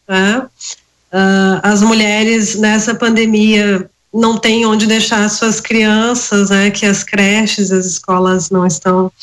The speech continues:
funcionando devido ao isolamento social. Então, essa mulher tá sobrecarregada com as tarefas domésticas, cuidado dos filhos, né?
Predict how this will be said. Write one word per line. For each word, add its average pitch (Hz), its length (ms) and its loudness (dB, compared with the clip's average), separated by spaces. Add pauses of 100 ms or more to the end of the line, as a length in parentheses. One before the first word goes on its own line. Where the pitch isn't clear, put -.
(280)
funcionando 214 720 0
devido 202 360 0
ao 202 100 2
isolamento 190 560 0
social. 208 760 -2 (400)
Então, 214 360 0
essa 214 260 0
mulher 214 460 0
tá 208 240 0
sobrecarregada 214 1040 0
com 226 80 -6
as 214 100 0
tarefas 202 480 -2
domésticas, 214 680 0
cuidado 196 340 0
dos 202 220 -2
filhos, 262 680 0
né? 220 380 0